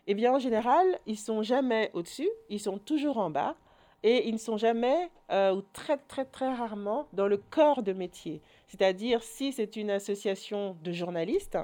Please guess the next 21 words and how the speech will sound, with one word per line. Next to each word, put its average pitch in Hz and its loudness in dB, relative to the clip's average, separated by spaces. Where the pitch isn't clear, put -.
eh 185 2
bien, 226 6
vous 254 0
allez 196 4
avoir 196 0
très 226 -2
peu 247 -4
de - -4
journalistes 196 -4
noirs, 180 0
vous 190 -6
allez 175 0
les 175 -4
avoir 185 0
dans 185 2
les 190 0
métiers 185 -4
de 175 -6
soutien, 208 -4
tels 170 -2
que, 214 2